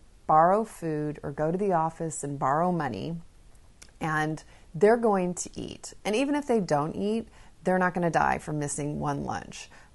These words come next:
But they will learn something. They'll either learn how to utilize the resources in their world, which is what'll happen when they search how to get some food, or they're just gonna learn that it's a bummer to forget my lunch because then I'm hungry for the rest of the day. Either way, that's something that they can live with.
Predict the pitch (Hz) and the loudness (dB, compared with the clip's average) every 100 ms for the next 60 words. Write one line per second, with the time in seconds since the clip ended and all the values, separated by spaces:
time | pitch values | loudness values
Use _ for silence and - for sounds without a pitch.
0 | - 190 - 214 226 269 226 220 214 - | 6 6 6 2 4 2 2 2 0 -2
1 | 156 - 143 170 - 220 240 226 196 190 | -6 -6 -4 -4 -2 0 0 0 0 -2
2 | 180 - 180 180 190 202 190 190 185 175 | -4 -2 -2 0 -2 0 0 -2 -4 -4
3 | 160 - 147 - 156 165 170 170 160 147 | -4 -4 -6 -4 -4 -2 -2 0 -2 -2
4 | 156 175 - - - 160 180 165 165 160 | -4 -8 -18 -20 -10 -6 -2 0 0 0
5 | 165 165 156 151 147 147 - - 170 147 | -2 -2 -4 -4 -6 -8 -14 -6 -2 -2
6 | - - 147 147 - - 143 202 165 143 | -4 -4 -2 -2 -6 -8 -2 0 2 0
7 | 190 - - - - 220 240 202 202 202 | -6 -12 -20 -20 -2 4 6 6 4 2
8 | 202 202 208 - 202 175 170 175 170 165 | 2 4 2 0 -2 0 0 0 -2 -2
9 | 175 156 180 196 165 165 156 - - - | -4 2 2 2 2 0 -2 -6 -18 -20
10 | - - 165 180 165 160 233 220 - 170 | -20 -10 0 0 0 0 0 0 -4 -4
11 | 170 160 170 156 151 220 220 165 143 135 | -2 2 2 2 2 2 4 2 -2 -4
12 | 113 104 143 - 143 135 110 60 - - | -4 -4 -4 -6 -4 0 0 0 -6 -14
13 | - - - - 226 262 226 202 190 165 | -20 -20 -18 -2 4 6 6 4 4 0
14 | - 165 160 147 143 139 143 143 147 143 | -2 -4 -4 -4 -4 -6 -6 -4 -4 -4
15 | 87 76 - - | -4 -6 -8 -16